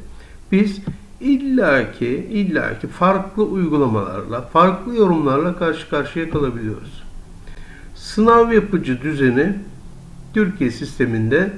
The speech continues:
e, çok fazla ciddiye alındığını tahmin etmediğim,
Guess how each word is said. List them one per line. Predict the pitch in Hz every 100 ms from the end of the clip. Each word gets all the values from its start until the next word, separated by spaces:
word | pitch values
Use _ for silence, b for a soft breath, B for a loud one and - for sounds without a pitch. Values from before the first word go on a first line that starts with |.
| B B B B -
e, | 156 143 139 139 -
çok | - 247 240
fazla | - 262 247 226 156
ciddiye | 131 175 180 - 208 190 165 -
alındığını | 165 175 180 175 170 165 151 190 185 - - - - -
tahmin | 180 180 190
etmediğim, | 165 170 - 156 110